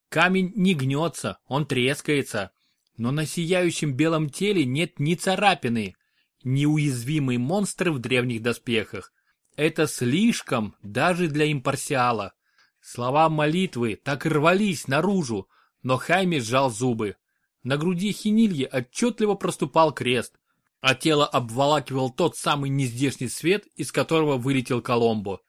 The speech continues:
Если небесам угодно сотворённое командором, к ним лучше не взывать.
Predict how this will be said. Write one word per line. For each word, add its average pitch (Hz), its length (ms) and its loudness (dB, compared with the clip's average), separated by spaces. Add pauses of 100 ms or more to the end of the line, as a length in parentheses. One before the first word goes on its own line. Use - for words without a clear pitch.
(380)
Если 143 520 -2
небесам 165 600 -2
угодно 139 440 0
сотворённое 147 640 0
командором, 139 760 0 (380)
к 160 120 -2
ним 160 340 2
лучше 175 400 2
не 175 140 4
взывать. 139 680 2